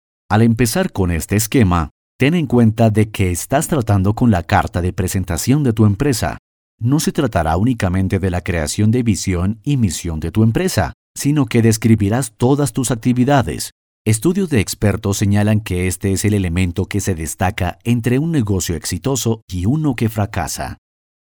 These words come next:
Alex Osterwalder, autor del método empresarial del Canvas, creó junto con Yves Picknier el libro Generación de Modelo de Negocios.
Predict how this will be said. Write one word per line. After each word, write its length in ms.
Alex 460
Osterwalder, 920
autor 420
del 140
método 380
empresarial 760
del 220
Canvas, 540
creó 320
junto 400
con 240
Yves 400
Picknier 720
el 260
libro 360
Generación 720
de 100
Modelo 400
de 100
Negocios. 640